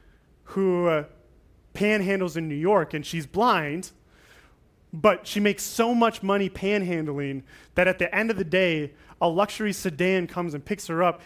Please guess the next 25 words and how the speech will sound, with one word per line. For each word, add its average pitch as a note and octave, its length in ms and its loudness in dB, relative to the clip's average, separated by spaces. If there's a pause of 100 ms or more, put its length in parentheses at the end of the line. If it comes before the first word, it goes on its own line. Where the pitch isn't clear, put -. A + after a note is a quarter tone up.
(180)
and E3 160 -2
takes G3+ 300 -2
her F3+ 100 0
to F3 180 -8
her D#3 80 0
apartment D#3+ 460 -2
on C#3+ 80 -4
the D3 140 -6
Upper E3 180 -4
East D#3 240 -8
Side." C3+ 420 -2 (1500)
And F#3 80 2
I F#3+ 200 4
was D#3 140 -2
like, E3 340 2 (1500)
"Yeah, E3+ 760 2 (180)
those B3+ 200 4
people F3 320 -2
are A3+ 160 8
the C4+ 260 8
worst." C#4 1120 4 (2750)
And E3 80 -10
so G#3 80 -4
we G3+ 100 -2
got, G#3+ 280 2